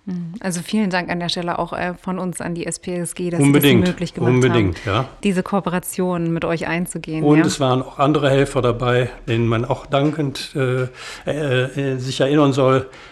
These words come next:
Speaker 2: Das waren Kastellaninnen und Kastellane, die uns im Schloss, äh,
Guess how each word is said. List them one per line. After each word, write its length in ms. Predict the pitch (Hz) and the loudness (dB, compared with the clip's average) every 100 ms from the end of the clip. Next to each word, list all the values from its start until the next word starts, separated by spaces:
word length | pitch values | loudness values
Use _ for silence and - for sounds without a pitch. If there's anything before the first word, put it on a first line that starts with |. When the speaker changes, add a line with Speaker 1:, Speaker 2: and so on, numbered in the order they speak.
| - | -4
Speaker 2:
Das 200 | 113 110 | -2 2
waren 220 | 135 123 | 2 2
Kastellaninnen 800 | - 127 - 120 117 135 143 131 | 0 -2 2 2 4 4 4 4
und 160 | 123 107 | 0 -2
Kastellane, 800 | 127 - - 107 107 120 135 139 - | -2 -2 2 4 6 6 6 4 0
die 100 | 147 | 0
uns 300 | 135 131 143 | 2 4 4
im 200 | - 147 | 4 0
Schloss, 600 | 135 - 117 117 - - 139 | 2 2 2 2 -2 -6 -2
äh, 280 | 120 110 | 0 0